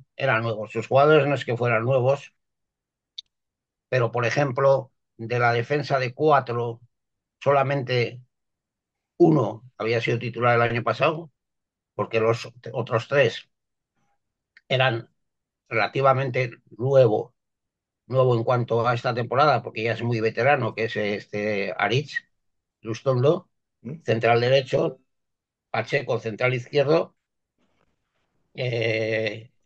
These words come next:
Speaker 1: lateral izquierdo que se ha incorporado del Alavés, y el, el lateral derecho el mismo de antes. Pero, pero delante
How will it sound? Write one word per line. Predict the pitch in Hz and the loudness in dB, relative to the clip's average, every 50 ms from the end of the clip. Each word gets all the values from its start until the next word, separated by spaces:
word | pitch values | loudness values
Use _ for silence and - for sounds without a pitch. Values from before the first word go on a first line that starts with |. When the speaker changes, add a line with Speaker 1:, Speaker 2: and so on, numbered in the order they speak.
| - | -14
Speaker 1:
lateral | - 127 110 107 113 110 110 107 - 127 135 131 | -8 -6 -4 0 2 2 0 2 2 2 2 2
izquierdo | 123 117 - 147 147 135 127 113 113 | 0 -2 0 0 2 2 2 0 0
que | - 113 110 104 104 104 98 104 101 - - - _ - - _ - | 0 -2 -2 -2 -2 -4 -6 -8 -8 -12 -16 -20 _ -20 -20 _ -4
se | - | -2
ha | 117 | -2
incorporado | 107 101 - 113 98 - 113 120 123 117 | -2 0 -2 -4 -2 0 2 2 4 4
del | 113 113 110 | 4 2 2
Alavés, | 113 113 110 110 131 143 156 156 - - - _ _ _ _ _ _ _ _ _ _ _ _ _ _ _ _ _ _ _ _ | 4 2 2 2 4 2 2 0 -2 -12 -20 _ _ _ _ _ _ _ _ _ _ _ _ _ _ _ _ _ _ _ _
y | - 104 101 95 92 | -12 -8 -6 -4 -2
el, | 92 95 98 95 92 92 87 92 90 92 92 92 90 - - _ _ _ _ _ _ _ _ _ _ _ _ - | -4 -4 -4 -6 -8 -8 -8 -8 -10 -10 -12 -14 -14 -18 -20 _ _ _ _ _ _ _ _ _ _ _ _ -14
el | 101 104 95 101 92 95 | -12 -12 -10 -8 -8 -4
lateral | 98 95 - 98 98 110 107 | -4 -4 -2 0 0 0 0
derecho | 107 107 110 107 - - 120 | 0 0 -2 -2 0 0 0
el | 101 | 0
mismo | 101 95 90 98 92 | 0 -4 -4 -4 -4
de | 87 92 | -2 -2
antes. | 95 95 - - - - - _ _ _ _ _ _ _ _ - | -4 -4 -6 -10 -12 -12 -16 _ _ _ _ _ _ _ _ -6
Pero, | 135 151 165 - - - | -2 -2 -2 -2 0 2
pero | 196 202 202 196 190 180 - _ | 4 6 6 6 4 2 -2 _
delante | - 120 135 151 185 196 190 180 180 175 170 - - _ | -6 -2 0 2 2 2 2 2 0 0 0 -2 -8 _